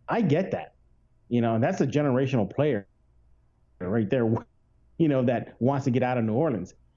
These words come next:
But then you have to factor this too. He really hasn't been the most healthiest player in his career. You know, he's a bit injury prone. And, and here's a guy that if the Spurs were to make a run for it, let's just say for some reason the planets align and he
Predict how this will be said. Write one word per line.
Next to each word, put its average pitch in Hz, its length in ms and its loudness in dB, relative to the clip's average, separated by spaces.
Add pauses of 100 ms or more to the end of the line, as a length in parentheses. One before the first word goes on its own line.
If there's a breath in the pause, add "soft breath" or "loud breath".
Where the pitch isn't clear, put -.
(120)
But 127 100 0
then 190 100 2
you 262 80 0
have 269 100 -2
to - 40 -14
factor 208 220 -2
this 190 160 0
too. - 380 -2
He 240 100 4
really 370 200 2
hasn't 240 240 2
been 220 120 4
the 117 140 2
most 143 360 0 (100)
healthiest 131 800 0 (320)
player 170 360 2
in 110 80 4
his 127 160 2
career. 110 600 0 (300 loud breath)
You 113 140 2
know, 107 80 2
he's 190 180 4
a 233 60 2
bit 202 220 2
injury 190 400 2
prone. 151 500 -2 (640)
And, 117 280 0 (920)
and 104 340 0
here's 170 200 2
a 202 60 2
guy 156 540 0 (280 loud breath)
that 117 80 2
if 117 160 0
the 120 80 2
Spurs 156 340 0
were 156 60 2
to 143 80 2
make 143 140 0
a 127 40 0
run 135 240 2
for 127 140 0
it, 110 80 2
let's 139 140 2
just 175 200 0
say 131 180 2
for 120 220 -8
some 208 300 0
reason 196 260 2
the 113 80 2
planets 156 320 0
align 139 380 2
and 110 140 2
he 139 200 0